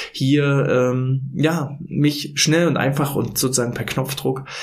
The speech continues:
an die verschiedenen Gegebenheiten anpassen kann. Dann das Thema mit Informationen aus dem eigenen Unternehmen verheiraten. Dass man eben nicht nur sagt, äh,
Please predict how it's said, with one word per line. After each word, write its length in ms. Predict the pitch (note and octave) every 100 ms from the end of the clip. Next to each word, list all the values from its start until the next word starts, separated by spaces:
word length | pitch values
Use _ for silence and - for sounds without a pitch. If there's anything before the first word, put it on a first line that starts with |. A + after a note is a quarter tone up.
| - -
an 200 | C#3 D#3
die 100 | D#3+
verschiedenen 1040 | - C3 - C#3 C#3 C#3 C3+ C3 C3 C3 C3
Gegebenheiten 560 | B2 B2+ A#2+ A2 A2+
anpassen 380 | - - - -
kann. 240 | - - - - - - -
Dann 160 | D3+
das 200 | E3+ E3+
Thema 640 | E3+ E3 D#3+ D#3 D#3 D#3 D3+
mit 180 | D3 D3
Informationen 560 | C#3 C#3+ C#3 C#3+ E3+
aus 160 | B2+ C3
dem 100 | B2+
eigenen 300 | D3+ D3+ C#3
Unternehmen 400 | C#3+ C#3 C3 C#3
verheiraten. 640 | C#3 C3 D#3+ A#2+ A#2 - - - -
Dass 180 | C3 -
man 140 | B2+
eben 160 | A#2+ B2
nicht 160 | C#3 C3+
nur 100 | B2
sagt, 420 | C3 C3+ - -
äh, 260 | - A#2